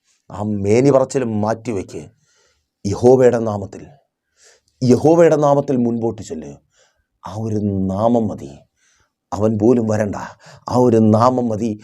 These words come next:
ഒരു ശത്രുവിനും നിന്റെ മുൻപിൽ പിടിച്ചു നിൽക്കുവാൻ കഴിയത്തേ ഇല്ല. ഒരു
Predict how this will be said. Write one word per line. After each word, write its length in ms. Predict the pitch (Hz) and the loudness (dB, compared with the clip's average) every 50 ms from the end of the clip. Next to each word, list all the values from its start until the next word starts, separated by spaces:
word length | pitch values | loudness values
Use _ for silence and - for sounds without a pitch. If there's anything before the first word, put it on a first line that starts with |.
| - _ - 98 | -20 _ -6 -4
ഒരു 120 | 117 120 120 107 - - | -4 -4 -6 -10 -12 -10
ശത്രുവിനും 580 | - 123 - - _ - 131 123 110 110 113 110 110 - - - - _ - | -8 -8 -8 -10 _ -4 -2 0 0 0 -2 -4 -6 -14 -20 -20 -14 _ -4
നിന്റെ 200 | 107 117 120 123 107 | -2 0 0 0 0
മുൻപിൽ 240 | 110 107 98 104 98 - - | 0 0 0 -2 -6 -6 -6
പിടിച്ചു 420 | 117 110 107 107 110 - - - 104 104 | -4 -2 -2 -4 -4 -8 -8 -4 0 0
നിൽക്കുവാൻ 420 | 104 104 - - 113 101 98 104 101 101 _ _ - | 0 0 0 -2 -2 -2 -2 -6 -10 -12 _ _ -10
കഴിയത്തേ 580 | 92 98 101 104 104 - - - 104 101 98 101 98 98 101 _ _ _ _ _ _ _ - | -8 -6 -2 -2 -2 -2 -4 -8 -10 -8 -8 -8 -10 -12 -16 _ _ _ _ _ _ _ -18
ഇല്ല. 120 | - 90 - - - - 180 - - - 110 | -14 -12 -12 -12 -12 -14 -16 -8 0 6 6
ഒരു 200 | 190 262 285 | 8 8 6